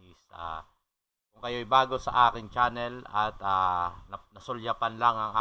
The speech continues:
aking video, huwag kalimutang mag-hit ng subscribe and click notification bell para lagi kayong updated. At kung gusto nyo ang ganitong video, just comment down na, ah,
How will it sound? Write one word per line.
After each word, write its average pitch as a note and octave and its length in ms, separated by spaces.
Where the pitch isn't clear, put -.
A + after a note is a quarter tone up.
aking G#2 220
video, G#2 500
huwag A2 220
kalimutang A2 640
mag-hit G2+ 560
ng G2+ 180
subscribe A2+ 760
and G2+ 200
click A#2 320
notification G2+ 840
bell G#2 300
para F#2+ 260
lagi G2 340
kayong F#2 320
updated. F2 640
At B2 160
kung D3+ 460
gusto A#2 320
nyo A#2+ 240
ang A2+ 160
ganitong G2+ 480
video, B2 420
just - 240
comment A2+ 480
down A#2 460
na, G2+ 400
ah, F#2 380